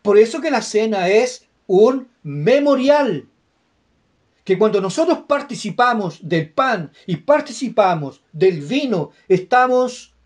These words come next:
refrescando nuestra memoria, trayendo a la memoria lo que ocurrió en el Calvario, para que no nos olvidemos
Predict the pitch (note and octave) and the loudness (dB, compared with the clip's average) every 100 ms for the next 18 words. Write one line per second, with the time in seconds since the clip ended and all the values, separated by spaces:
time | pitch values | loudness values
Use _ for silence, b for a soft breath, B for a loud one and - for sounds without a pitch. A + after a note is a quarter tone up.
0 | _ _ _ - F#3 A3+ - F3+ D#3+ - | _ _ _ -4 0 0 0 -4 -6 -4
1 | C#4+ E4+ F4+ B3+ A3 G#3 G#3+ - A3 B3 | 0 0 0 2 2 2 -2 -4 -4 0
2 | C#4 D#4 C#4 F3 D3+ _ _ _ _ _ | 2 2 2 -4 -8 _ _ _ _ _
3 | _ _ _ _ _ _ _ _ _ _ | _ _ _ _ _ _ _ _ _ _
4 | _ _ _ - B3+ B3+ G3+ F3+ D4+ F4 | _ _ _ 0 4 4 4 0 0 0
5 | E4+ C#4+ B3+ A3 F3+ G#3 B3 G3 D#3 F3 | 2 2 2 2 0 2 4 4 0 0
6 | F#3 G3 G#3+ F3+ F#3+ E3+ F#3 G3 G3 G#3+ | 0 2 2 0 -4 -2 0 2 2 0
7 | A3+ _ A3 A3 A3+ A3+ C4+ B3 C4 C#4 | -2 _ 2 4 2 0 0 0 0 0
8 | A#3 - - _ _ _ _ _ _ A3 | -2 -6 -10 _ _ _ _ _ _ 0
9 | A3 A3+ A3+ G#3+ A#3+ C4+ C4+ C#4 - A#3+ | 0 0 0 0 2 4 2 0 0 0
10 | A3+ A3 A#3+ C#4 C#4 C4 | 0 2 2 2 -2 -6